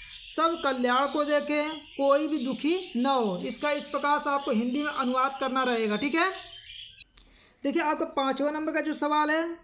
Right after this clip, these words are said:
ये आपके तीन नंबर का रहेगा। क्या है, "अपने पठित खंड काव्य के आधार पर निम्नलिखित प्रश्नों में से किसी एक का उत्तर दीजिए", ठीक है। अब खंड काव्य है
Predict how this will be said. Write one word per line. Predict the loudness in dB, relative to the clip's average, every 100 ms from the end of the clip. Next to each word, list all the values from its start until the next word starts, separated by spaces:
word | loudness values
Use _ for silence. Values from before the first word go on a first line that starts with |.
| _ -4
ये | 2
आपके | 4 2 -2 -4
तीन | -2 -2 0
नंबर | 0 0 0
का | 0
रहेगा। | 2 2 0 -4
क्या | -4 0 2
है, | 2 -2 -10 -20 -20 -10 -6
"अपने | -4 -2 -2
पठित | 0 -2 -2
खंड | -6 -4 -4
काव्य | 0 0 0 -2
के | -4
आधार | -2 0 2 0 -2
पर | -2 -2
निम्नलिखित | 0 -2 -2 -4
प्रश्नों | -4 -2 -2 -2
में | -2
से | -4 -4
किसी | -4 -4
एक | -2 -2 -2 -4
का | -4
उत्तर | -4 -6 -4 -4 -4 -8 -4
दीजिए", | 2 4 2 0 -2
ठीक | -4 -4
है। | -4 -4
अब | -6 -4
खंड | -4 -2
काव्य | 0 0 0 0 0
है | -2